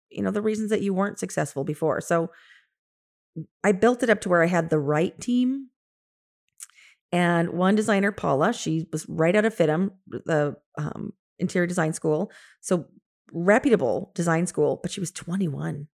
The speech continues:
And she didn't know anything. She thought she did. She thought she knew everything.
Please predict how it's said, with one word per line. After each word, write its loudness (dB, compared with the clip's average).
And 0
she -2
didn't 0
know 2
anything. -2
She -2
thought 0
she -4
did. 0
She -8
thought -4
she -6
knew -2
everything. -6